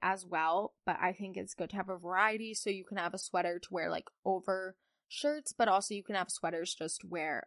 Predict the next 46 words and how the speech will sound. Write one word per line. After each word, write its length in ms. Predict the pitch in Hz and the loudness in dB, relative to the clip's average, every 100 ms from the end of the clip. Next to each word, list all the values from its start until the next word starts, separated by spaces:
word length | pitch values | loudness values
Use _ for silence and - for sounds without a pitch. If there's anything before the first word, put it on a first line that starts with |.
| _ | _
by 400 | - 160 123 143 - - | 0 2 2 0 -6 -10
themselves. 680 | - - - 85 64 - - _ _ _ | -10 -6 -4 -2 -4 -8 -20 _ _ _
And 100 | - | -4
again, 360 | 202 190 185 185 | 2 2 2 0
I 80 | 196 | 0
don't 100 | 254 | 0
have 120 | 285 | 0
a 60 | 294 | -6
favorite 360 | - 208 214 | -2 -2 0
brand 400 | 190 175 175 180 190 | -2 -2 -4 -8 -6
for 140 | - 190 | -2 0
this, 280 | 180 180 180 | 0 -2 -4
so 360 | - - 175 | -6 -2 -2
just, 260 | 170 196 - | -2 -4 -4
like, 240 | 196 - - | -4 -6 -14
sweaters 540 | - 190 180 185 180 - | 0 2 2 -2 -4 -2
anywhere 540 | 175 175 170 165 - | -4 -2 -4 -2 -2
I 80 | - | -4
think 340 | - 160 160 - | -4 -6 -6 -4
are 120 | - 165 | -2 -2
good, 440 | 160 165 160 160 _ _ _ _ - | 0 0 0 -6 _ _ _ _ -4
look 180 | 180 | -2
in 80 | 254 | 0
your 80 | 269 | 4
mom's 260 | 254 233 - | 6 6 4
closet. 460 | - 170 180 175 | 6 6 6 2
Literally, 360 | 190 190 269 339 | 2 4 4 4
if 120 | 330 | 2
you 80 | 247 | 2
ever 220 | 175 190 | 4 2
need 220 | 180 165 | -2 -4
clothes, 600 | - 170 139 87 - - _ _ _ _ - | -2 2 2 0 -8 -14 _ _ _ _ -8
look 360 | 180 185 202 | 0 0 2
in 80 | 226 | 0
your 80 | 208 | 4
mom's 280 | 165 156 - | 2 2 4
closet 400 | 151 156 - - | 4 4 0 0
first 340 | 143 117 - - | 0 0 -6 -2
and 180 | 196 180 | 0 2
then 480 | 160 151 135 - - _ _ _ _ - | 0 0 -4 -10 -14 _ _ _ _ 2
go 200 | 170 156 | 4 8
out 260 | 147 131 | 6 4
and 160 | - 170 | -2 -2
look 160 | 139 - | -6 -6
for 100 | - | -4
things. 560 | 175 - 170 170 185 | -4 -2 -4 -4 -10